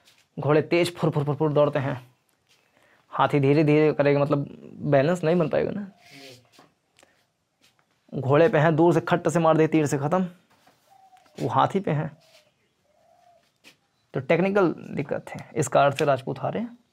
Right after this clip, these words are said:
तुर्क जीते। फिर भारतीय समाज में छुआछूत, ईंच, ऊंच नीच, इसका बोलबाला था, जो कि हमने देखा अलबरूनी ने अपने पुस्तक किताबुल हिंद या तहकीक हिंद में इसका वर्णन किया।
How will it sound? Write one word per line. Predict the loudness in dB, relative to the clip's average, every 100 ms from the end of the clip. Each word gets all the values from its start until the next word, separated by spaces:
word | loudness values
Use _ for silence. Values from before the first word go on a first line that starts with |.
| _ _ -8
तुर्क | -4 -2
जीते। | -4 -4 -14 -18 _ _ _ _ _ _ _ -20 -20 _ _ _ _ _ _ _ _ _ _
फिर | 2 4 4 0
भारतीय | 2 4 4 2
समाज | 0 0
में | 0
छुआछूत, | -2 0 0 2 0 -2 -4
ईंच, | -2 -2 -4 -4
ऊंच | -2 0
नीच, | 0 -2 -4 -18 _ _ _ _ _ -6
इसका | -6 0 4 4 4 -2 -14 -20 _ -2
बोलबाला | 2 6 6 6
था, | 4 2
जो | 2 2
कि | 2
हमने | 0 2
देखा | 2 2
अलबरूनी | 2 2 2 2 2
ने | 2
अपने | 0 0 -2
पुस्तक | 0 -2 0 -2
किताबुल | 0 2 2 2
हिंद | 0 2
या | 4 6 4 2 _ _ _ _ _ _ _ _ _ _ _ _ _ _ _ 2
तहकीक | 4 4 0 0
हिंद | 0 0 0
में | 0 -2
इसका | -2 0
वर्णन | 2 2 0
किया। | 0 0 -2